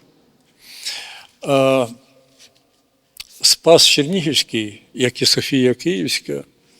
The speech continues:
я думаю, що це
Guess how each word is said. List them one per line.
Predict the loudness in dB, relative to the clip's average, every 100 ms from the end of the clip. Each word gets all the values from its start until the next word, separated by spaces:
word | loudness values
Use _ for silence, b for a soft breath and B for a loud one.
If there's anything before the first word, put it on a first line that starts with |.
| B B B B B B B B B _
я | 2
думаю, | 4 4 4 0
що | 0 -2
це | 0 2 4 4 4